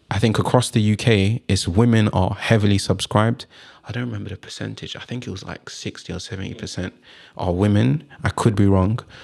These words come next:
Whereas men, it's in that lower one third, maybe even one quarter of the subscribers are men. If you think of, again, male suicide and women suicide,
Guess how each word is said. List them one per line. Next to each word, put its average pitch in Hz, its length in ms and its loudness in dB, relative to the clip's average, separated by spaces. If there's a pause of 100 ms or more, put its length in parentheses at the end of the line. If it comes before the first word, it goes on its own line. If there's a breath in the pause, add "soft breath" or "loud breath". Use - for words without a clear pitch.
(160 loud breath)
Whereas 90 320 4
men, 117 520 2 (100)
it's - 200 -2
in 98 140 4
that 92 200 2 (400)
lower 95 400 6
one 92 300 4
third, 92 440 2
maybe 95 260 2
even 90 260 2
one 90 160 2
quarter 98 460 2 (540 loud breath)
of 87 140 -2
the 92 60 -4
subscribers 90 640 0
are 92 80 2
men. 90 320 0 (640 loud breath)
If - 220 -4
you 104 80 0
think 120 260 0
of, 110 400 2 (280)
again, 98 360 4
male 98 160 6
suicide 107 840 2
and 95 120 4
women 98 260 4
suicide, - 640 0